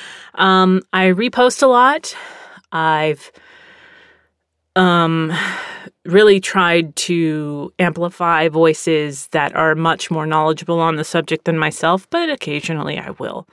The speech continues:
<laughs> just kind of hop in and be like, "Hey, da, da, da, da, da." Like, I was kind of, I was talking to Steven about this earlier, is, um, one of the m-, main journalists that I've been following, he,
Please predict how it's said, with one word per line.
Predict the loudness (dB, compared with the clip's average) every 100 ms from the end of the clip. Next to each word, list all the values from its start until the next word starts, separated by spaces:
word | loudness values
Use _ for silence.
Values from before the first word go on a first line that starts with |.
| _ _ _ _ _ _ _ _
<laughs> | 2 4 4 4 2 -2
just | -4 -4
kind | -2 -2
of | -2
hop | -2 -2 -2 -4
in | -6 -10 -12 _ _ _ _ _ _ _
and | -4 -2
be | 0
like, | -2 -2
"Hey, | 0 2 4
da, | 2
da, | 4
da, | 2
da, | 0 -4
da." | -8 -14 -20 -20 -20 -10
Like, | -8 -2
I | 2 4
was | 4 2 -2 -8
kind | -4 0 2
of, | 2 0 -14 -12
I |
was | -10
talking | -4 -4 -4
to |
Steven | -4 -6 -6
about | -8 -8
this | -8 -6
earlier, | -4 -4 -8 -12 -20 -20 -20 _
is, | -2 0 0
um, | 0 2 0 -4 -10 _ _ _ _ _ _ _ _ _ _ _ _
one | 0 4
of | 4 4
the |
m-, | 2 0 -6 _ _ _ -8 2
main | 6 6 6
journalists | 4 2 2 2
that | 2
I've | 2
been | -2
following, | 0 2 2 0 -4 -8
he, | -6 -2 0 -2 -4